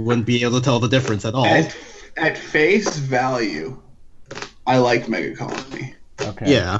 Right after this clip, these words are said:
Speaker 3: But who won? At
Speaker 2: That's what I'm
Speaker 3: face
Speaker 2: saying.
Speaker 3: value.
Speaker 2: At face value, I
Speaker 3: Value.
Speaker 2: like Mega Colony.
Speaker 3: Okay.
Speaker 1: I, well, that's the thing, is, like, I'm starting to look through the other things that, the lower grade cards that Mega Colony has, and I don't see a lot of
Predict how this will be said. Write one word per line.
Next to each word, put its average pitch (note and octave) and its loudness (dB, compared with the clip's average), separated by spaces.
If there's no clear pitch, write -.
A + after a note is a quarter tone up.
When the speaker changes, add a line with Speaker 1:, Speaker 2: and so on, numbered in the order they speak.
Speaker 3:
But C#3 -2
who F#3+ 4
won? B2 0
At A2 -4
Speaker 2:
That's D3+ 4
what F3 6
I'm D3+ 4
Speaker 3:
face C3+ 0
Speaker 2:
saying. C3 2
Speaker 3:
value. A2+ -2
Speaker 2:
At - -12
face D#3+ 2
value, C#3+ 6
I A2+ -4
Speaker 3:
Value. A2 -4
Speaker 2:
like B2 -8
Mega G#2+ -12
Colony. - -14
Speaker 3:
Okay. G2 -6
Speaker 1:
I, - -6
well, A3+ 2
that's D#4 -2
the D4 -16
thing, F#3 2
is, C#3+ 0
like, C#3 -4
I'm D#3+ -2
starting C4+ 2
to A#3+ 0
look E3+ -2
through D#3 2
the B2+ -2
other C3 0
things C3 0
that, B2 -14
the C#3 4
lower C3+ 2
grade A#2+ 0
cards A#2+ -2
that A#2 -2
Mega A2 0
Colony A2 0
has, A2+ 0
and A2 -2
I A#2+ 0
don't F3 2
see D3+ 4
a A#2+ 4
lot A#2 4
of G#2+ -2